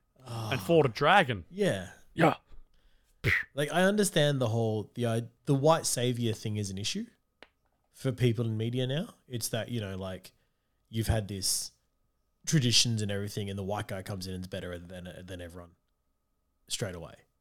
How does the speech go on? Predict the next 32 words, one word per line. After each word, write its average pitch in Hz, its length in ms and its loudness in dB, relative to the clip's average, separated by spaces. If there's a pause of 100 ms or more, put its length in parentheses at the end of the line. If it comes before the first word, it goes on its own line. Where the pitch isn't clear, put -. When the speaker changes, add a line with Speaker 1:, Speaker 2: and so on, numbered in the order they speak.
(200)
Speaker 1:
Like, 110 180 -6
that, 139 300 2
that's 139 240 0
a 113 40 -12
trope. - 380 -10 (800)
I 113 120 -2
understand 113 420 -2
Speaker 2:
Yeah. 107 60 -4
Speaker 1:
that, 151 180 0
but 120 120 -4
that's 143 200 4
actually 117 340 -2
who 107 80 0
this 98 140 -6
character - 360 -14
is. - 160 -18 (880)
So 101 640 0 (920)
you 135 200 -2
can't 135 440 -2
really, 92 500 -10
like, 85 300 -20 (100)
I 95 60 -14
don't 87 140 -14
know. 82 60 -20 (540)
Anyway, 101 440 2 (220)
I 156 100 -4
think 180 160 -8 (260)
that's 147 240 -10
weird. 82 220 -20 (180)
It's - 160 -20
weird. 71 180 -20 (540)
Anyway, 90 360 -6